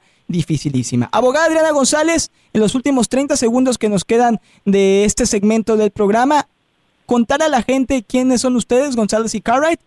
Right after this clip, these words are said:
y cómo sirven a nuestra comunidad hispana, por favor.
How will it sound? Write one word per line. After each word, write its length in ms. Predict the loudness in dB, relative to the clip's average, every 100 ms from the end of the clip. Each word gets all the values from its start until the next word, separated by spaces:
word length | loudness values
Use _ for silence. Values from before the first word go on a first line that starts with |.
| -4
y 300 | -2 -2 -2
cómo 200 | -2 -2
sirven 300 | -2 -2 0
a 60 |
nuestra 260 | -2 -2 -4
comunidad 360 | -4 -2 -2
hispana, 420 | -2 -2 -2 0 0
por 160 | -4
favor. 320 | -2 -2 -2